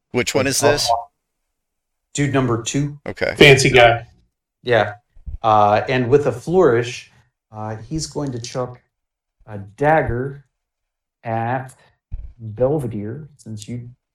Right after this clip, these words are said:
Speaker 2: you were the first person to do something to his friend. Uh,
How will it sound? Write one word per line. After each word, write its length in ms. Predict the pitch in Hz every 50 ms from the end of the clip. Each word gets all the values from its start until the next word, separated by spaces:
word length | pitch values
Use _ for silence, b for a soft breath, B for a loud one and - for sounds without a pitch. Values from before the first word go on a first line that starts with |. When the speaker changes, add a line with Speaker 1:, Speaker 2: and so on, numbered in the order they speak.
| _ -
Speaker 2:
you 140 | 110 117 123
were 60 | 120
the 80 | 110 101
first 320 | - - 139 143 143 143
person 320 | - - 110 104 - 113 107
to 60 | 101
do 220 | 92 101 110 110 104
something 360 | - - 107 104 104 104 101
to 100 | 104 107
his 140 | 98 95 95
friend. 400 | - - 107 107 113 135 131 - - - _ _ _ _ _ _ - - _ _ - -
Uh, 580 | - 101 98 98 101 101 98 101 101 95 -